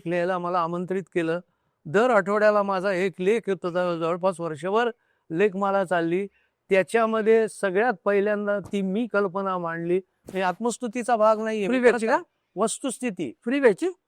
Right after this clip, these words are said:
Speaker 1: कोस्टल एक्सप्रेसवेची कल्पना सत्त्याण्णव साली मी मांडलेली आहे. "मुंबई needs a coastal way" असा शीर्षक असलेला माझा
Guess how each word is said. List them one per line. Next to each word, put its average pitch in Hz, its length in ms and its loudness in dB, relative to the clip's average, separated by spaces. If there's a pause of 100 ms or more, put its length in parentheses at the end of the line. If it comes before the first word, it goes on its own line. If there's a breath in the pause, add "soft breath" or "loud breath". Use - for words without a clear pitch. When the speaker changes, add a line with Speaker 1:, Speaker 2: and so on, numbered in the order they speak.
(400)
Speaker 1:
कोस्टल 208 440 2
एक्सप्रेसवेची 226 760 -2
कल्पना 214 560 -2
सत्त्याण्णव 233 640 -4
साली 214 300 0
मी 214 140 -2
मांडलेली 190 520 -2
आहे. 214 140 -4 (340)
"मुंबई 214 520 2
needs 220 360 0
a 208 60 0 (120)
coastal 202 480 0
way" 208 200 2 (320)
असा 196 320 -2 (560)
शीर्षक 208 480 0
असलेला 196 520 -2
माझा 175 380 -4